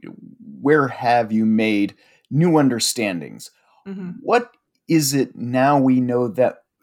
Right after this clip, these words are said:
Speaker 1: we didn't know previously?
Speaker 2: Mm.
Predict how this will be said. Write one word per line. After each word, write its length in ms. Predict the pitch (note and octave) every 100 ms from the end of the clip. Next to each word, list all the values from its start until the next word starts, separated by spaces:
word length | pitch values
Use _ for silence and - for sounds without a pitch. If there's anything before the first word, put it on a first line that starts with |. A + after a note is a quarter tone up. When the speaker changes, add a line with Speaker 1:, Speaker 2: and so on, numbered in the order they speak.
| _ _
Speaker 1:
we 80 | D#3+
didn't 240 | F3+ F3+ D3+
know 140 | D3+
previously? 880 | B2+ - D#3 C3+ F#2+ - - A1+ _ _ _ _ _ _ _ _ -
Speaker 2:
Mm. 520 | F#3+ G3 F#3 D#3+ E3+